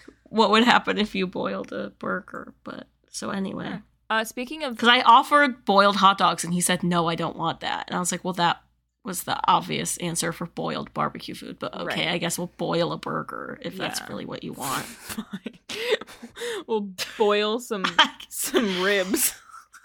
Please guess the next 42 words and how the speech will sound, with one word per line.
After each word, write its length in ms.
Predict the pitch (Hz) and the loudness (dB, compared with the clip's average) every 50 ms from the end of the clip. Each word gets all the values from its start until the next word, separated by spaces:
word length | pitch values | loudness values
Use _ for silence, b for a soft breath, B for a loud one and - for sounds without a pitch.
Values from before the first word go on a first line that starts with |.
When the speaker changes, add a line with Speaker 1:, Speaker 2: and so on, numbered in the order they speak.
| _ - | _ -4
Speaker 1:
So 240 | - - - 269 240 | 2 6 6 6 8
honestly, 840 | - 208 214 220 247 294 294 - - 320 320 311 311 311 285 - - _ _ _ - - - - | 10 10 10 10 8 4 2 0 0 2 2 2 4 2 2 0 -4 _ _ _ -16 -16 -8 0
good 200 | - 233 247 233 | 4 6 6 6
chance 380 | - - - 233 220 226 226 - | 6 4 6 6 4 4 4 2
when 100 | 233 214 | 2 2
we 120 | 208 196 185 | 0 0 -2
finally 400 | - - 190 175 175 175 175 175 | 4 4 4 4 4 2 -2 0
get 160 | 165 175 147 | -2 -2 2
back 220 | 160 151 165 - | 2 2 2 2
into 120 | 180 170 175 | 0 -2 0
our 120 | 160 170 | 0 0
house 220 | 170 180 160 175 - | 2 0 0 -2 -2
this 180 | - 190 - - | -4 -4 -2 -2
weekend 360 | 202 208 - 208 196 190 170 | -2 0 2 2 2 2 0
that 140 | 170 151 143 | -2 -2 -4
a 60 | 165 | -4
burger 380 | - - 147 110 - - 110 | -4 -6 -6 -6 -6 -10 -10
gets 260 | - - - - - - | -10 -10 -8 -6 -8 -8
boiled. 420 | - - - - 127 107 120 123 - | -6 -4 -4 -2 -2 -2 -2 -2 -2
I 280 | - - 175 175 170 165 | -2 -2 0 0 0 0
really 260 | 175 170 170 175 165 | 0 0 -2 -4 -4
Speaker 2:
<laughs> 200 | - - - - | -8 -12 -14 -8
Speaker 1:
feel 180 | - 208 190 185 | -2 0 2 2
like 180 | 185 185 - | 2 0 0
we're 100 | 202 190 | 0 0
gonna 140 | 185 180 175 | 2 0 0
boil 320 | 165 175 165 156 156 151 - | 0 0 0 0 0 -4 -4
a 40 | - | -6
burger 360 | - - - - - - - | -6 -8 -8 -8 -8 -6 -4
out 320 | - - - - - _ - | -2 -2 -2 -4 -6 _ -20
for 240 | - - - - 147 | -18 -12 -10 -10 -8
the 120 | - - | -6 -6
house 480 | 175 175 - - - 180 - - - - | -4 -2 -2 -2 -4 -4 -4 -4 -4 -4
this 220 | 226 202 180 - - | -4 -4 -4 -4 -2
weekend. 460 | - - - - - - 247 240 220 | -2 2 2 2 2 2 0 0 0
Speaker 2:
Boil 80 | 214 196 | 0 0
Speaker 1:
I'll 140 | 180 170 170 | 0 0 -2
Speaker 2:
one 100 | 165 165 | -2 -2
Speaker 1:
keep 100 | 165 165 | -2 0
Speaker 2:
out. 60 | 165 | 0
Speaker 1:
y'all 260 | 175 - - - 185 | 0 0 2 0 -2
updated. 480 | 180 - - - - - - - 226 | -4 -4 -4 -4 -2 -2 -2 -4 -6